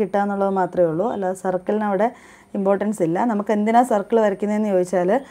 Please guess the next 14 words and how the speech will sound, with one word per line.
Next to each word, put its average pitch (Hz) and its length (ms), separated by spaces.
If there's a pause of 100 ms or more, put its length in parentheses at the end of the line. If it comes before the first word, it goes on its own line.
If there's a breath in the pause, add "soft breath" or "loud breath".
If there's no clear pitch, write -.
(400 loud breath)
നമുക്ക് 214 300
അവിടെ 214 260
നിന്ന് 214 220 (1400)
നമുക്ക് 202 240 (100)
സർക്കിളിൻ്റെ 208 540 (200)
ഈ 233 40 (120)
ഇതേപോലെ 220 440 (140)
ഈ - 20 (160)
പോയിന്റുകളിൽ 214 580
കൂടെ 202 140 (320 loud breath)
നമ്മൾ 247 140 (140)
ആറാം 240 280
ക്ലാസ്സിൽ 254 320
പഠിച്ചിട്ടില്ലേ, 180 520